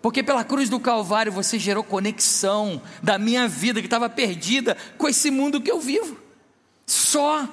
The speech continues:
com essa compreensão, a gente começa a entender que Deus, Ele é bom. Só que vai além. A Bíblia diz que na angústia,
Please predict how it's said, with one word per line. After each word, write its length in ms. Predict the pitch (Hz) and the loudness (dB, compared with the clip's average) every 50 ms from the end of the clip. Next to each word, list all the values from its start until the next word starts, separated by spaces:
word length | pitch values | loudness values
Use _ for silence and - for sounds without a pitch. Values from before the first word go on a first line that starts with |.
| - - - - - | -10 -16 -20 -16 -8
com 160 | - 208 220 | -4 -2 0
essa 320 | 220 254 285 277 - 262 233 | 2 2 0 0 0 -2 -2
compreensão, 840 | 240 - 220 202 214 208 208 196 185 - - - 165 151 139 120 - - - - - - _ _ _ _ _ _ _ - | -2 -4 -4 -2 -2 -2 -2 0 0 -2 -2 -2 -2 -2 -2 -4 -6 -12 -20 -20 -20 -20 _ _ _ _ _ _ _ -2
a 60 | 151 | -2
gente 220 | 156 196 180 - | 0 -2 -2 -4
começa 1000 | - - 220 214 190 190 190 202 247 254 254 233 - - - - - 285 269 277 277 - - - - - - _ | 0 0 0 2 2 2 2 2 2 2 2 2 2 2 2 2 2 2 0 0 -2 -6 -14 -20 -20 -20 -14 _
a 160 | - 175 185 | -2 -2 0
entender 1000 | 185 190 208 226 - - 196 175 156 131 117 131 160 165 180 190 208 214 - - - - - - - - | 0 -2 -4 -4 -2 -4 -4 -2 -4 -6 -4 -2 0 0 2 2 0 -2 -4 -8 -16 -20 -20 -20 -18 -8
que 140 | - - 185 | -4 -4 -4
Deus, 760 | 127 - - 165 175 185 196 202 208 190 - - - - - - - - - | -4 -2 0 2 4 4 4 2 2 0 -2 -2 -2 -4 -6 -10 -16 -6 -2
Ele 160 | 175 180 180 | 0 0 0
é 60 | 170 | 0
bom. 260 | 131 120 120 117 117 - - - - - _ _ _ _ _ _ _ _ _ - | 0 0 -2 -2 -4 -6 -10 -18 -20 -20 _ _ _ _ _ _ _ _ _ -4
Só 140 | - - - | -2 -2 0
que 120 | - 190 | 0 0
vai 200 | 175 170 175 - | 0 2 2 2
além. 260 | - 170 160 180 226 - - - - - - - - _ _ _ _ _ _ _ _ _ _ _ - | 2 0 0 -2 -6 -8 -10 -14 -20 -20 -20 -20 -20 _ _ _ _ _ _ _ _ _ _ _ -4
A 60 | 120 | -2
Bíblia 260 | 120 151 175 165 151 | 0 2 2 0 0
diz 200 | 139 170 190 - | 0 0 -2 -2
que 100 | - - | -2 -2
na 200 | 165 156 165 175 | -2 -2 -2 0
angústia, 920 | 160 151 92 82 - 127 160 214 233 - - - - - - - 131 110 107 | 0 0 -2 -2 -2 -2 0 0 2 2 0 -2 -4 -4 -4 -2 -2 -2 -4